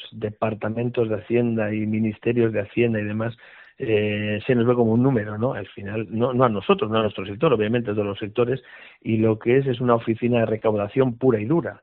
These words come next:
Al final, lo que, lo que no se da cuenta Hacienda, eh, es que está muy bien, que a corto plazo, eh, los ingresos de un año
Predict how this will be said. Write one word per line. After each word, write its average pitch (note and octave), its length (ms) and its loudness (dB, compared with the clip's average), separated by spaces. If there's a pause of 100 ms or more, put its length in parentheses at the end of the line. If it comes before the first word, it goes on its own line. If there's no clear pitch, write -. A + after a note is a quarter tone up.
(380)
Al - 100 -18
final, A2+ 300 0
lo A2+ 120 4
que, G#2+ 140 0
lo G#2+ 220 2
que G#2 120 -2
no G#2+ 120 0
se B2 100 -6
da A#2+ 100 2
cuenta A#2+ 280 2
Hacienda, C3+ 480 -2 (360)
eh, G#2+ 420 0
es - 140 2
que C3 100 0
está B2 160 4
muy A2 140 4
bien, G2+ 360 2
que G2 220 -4
a F#2+ 100 -6
corto A2+ 320 2
plazo, - 460 -4 (320)
eh, G#2 320 -4
los G2+ 200 -2
ingresos A#2 420 2
de A#2+ 60 0
un C#3 120 4
año A2+ 300 -2